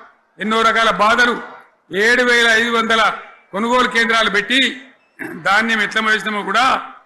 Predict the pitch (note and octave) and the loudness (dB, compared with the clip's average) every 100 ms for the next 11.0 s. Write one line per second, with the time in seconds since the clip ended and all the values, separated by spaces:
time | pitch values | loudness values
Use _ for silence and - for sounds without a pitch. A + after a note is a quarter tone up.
0 | _ - G3+ G3+ G#3+ G#3+ G3 G3 F#3+ F3+ | _ -10 -4 0 0 0 0 2 0 0
1 | F#3+ - - _ _ _ _ _ _ _ | -4 -6 -18 _ _ _ _ _ _ _
2 | _ _ _ D#3 G3 A3 G#3 - - _ | _ _ _ -4 -2 0 -2 -6 -16 _
3 | _ _ _ F3 G3+ G#3 G#3+ G#3+ F#3+ F#3 | _ _ _ -6 -4 -2 -4 -2 0 0
4 | F#3 G3 G3+ F#3 E3 F3+ E3 - - _ | 2 0 0 -2 -4 -4 -6 -10 -20 _
5 | _ _ _ _ _ _ - E3+ G#3+ B3+ | _ _ _ _ _ _ -12 -6 -2 2
6 | C4+ C4+ A#3+ C4 B3+ G3+ - - - - | 2 2 2 2 2 -2 -8 -20 -14 -12
7 | C#3+ - _ _ _ _ - - E3 F#3 | -12 -14 _ _ _ _ -20 -16 -10 0
8 | B3 A#3 A3+ A3+ C4 B3+ B3+ G#3 - - | 0 2 2 2 0 2 2 0 -2 -12
9 | - - - - _ _ - G3+ A3+ A#3 | -14 -16 -20 -20 _ _ -10 -4 -2 0
10 | A3+ G#3 G#3+ A3 A3 G#3+ G3 G#3+ A#3 G3+ | 0 0 0 0 2 0 0 0 0 0